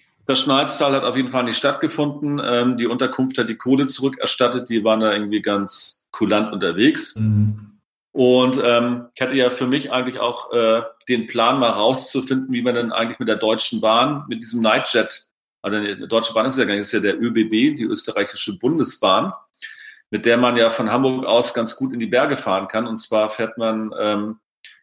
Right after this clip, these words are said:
Speaker 1: über München, ähm, weiter bis nach Jenbach beispielsweise und Innsbruck.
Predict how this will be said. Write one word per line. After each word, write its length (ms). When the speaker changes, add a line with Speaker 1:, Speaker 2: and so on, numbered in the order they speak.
Speaker 1:
über 300
München, 840
ähm, 400
weiter 640
bis 240
nach 260
Jenbach 400
beispielsweise 720
und 160
Innsbruck. 640